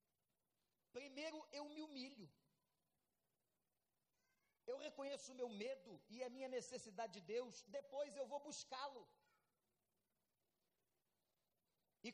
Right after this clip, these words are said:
como nós já dissemos aqui hoje, o jejum é uma maneira de você se abster de coisas importantes pra que você possa se dedicar ou dedicar mais tempo a Deus. E foi isso que todo o povo fez,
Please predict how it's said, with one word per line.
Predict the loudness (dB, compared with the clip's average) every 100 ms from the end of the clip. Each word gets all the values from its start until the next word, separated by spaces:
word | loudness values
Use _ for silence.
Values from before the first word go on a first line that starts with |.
| 0
como | 0 2
nós | 2
já | 4
dissemos | 2 2 2 2 2
aqui | 0 2
hoje, | 4 4
o | 2 2
jejum | 2 2 0 2
é | 2
uma | 2
maneira | 2 2 4 6 4
de | 2 2
você | 2 2 2
se | 2 0 -2
abster | -2 -6 0 0 0 -4 -18 _ _ _ _ _ _ _ _ _ _ -6
de | -6
coisas | -2 -4 0 0
importantes | 0 2 2 2 2 4 4 0 -2
pra | 0 0
que | 0 0
você | 4 4
possa | 4 4 4 2
se | -2 -2
dedicar | -2 -2 0 0 0 -4 -2
ou | 2
dedicar | 4 4 4 0
mais | 2 0 0
tempo | -4 -2
a | -4
Deus. | -2 -6 -8 -16 -20 -20 _ _ _ _ _ _ _ _ _ _ _ _ -12
E |
foi | -8 -2 0
isso | 2 4 4 2
que | -2 -4 -10 2
todo | 2 4 0 -6
o |
povo | 0 4 4 4 -2
fez, | 2 4 4 2 -4 -8 -10